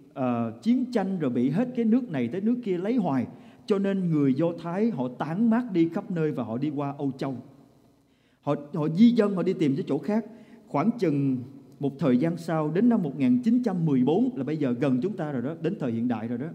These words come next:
Đến khoảng năm một nghìn chín trăm mười bốn thì người Do Thái trở về sống lại ở trong mảnh đất của họ.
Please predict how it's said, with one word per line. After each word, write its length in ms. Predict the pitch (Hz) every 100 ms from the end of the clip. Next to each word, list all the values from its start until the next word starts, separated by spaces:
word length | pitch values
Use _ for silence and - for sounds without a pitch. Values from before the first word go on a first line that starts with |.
| - - - - _ _
Đến 120 | 254
khoảng 200 | 240 208
năm 100 | 220
một 140 | 180 160
nghìn 180 | 143
chín 240 | 139 233 247
trăm 220 | 208 180
mười 160 | 143 135
bốn 280 | 165 233
thì 140 | 254 151
người 240 | 143 135
Do 160 | 151 175
Thái 360 | 156 170 214 247 - - - - - - _
trở 280 | 165 151 277
về 320 | 175 147 131
sống 300 | 123 196 269
lại 300 | 190 110 120
ở 100 | 151
trong 300 | 160 170 165
mảnh 180 | 117 165
đất 180 | 220 233
của 140 | 160
họ. 260 | 147 110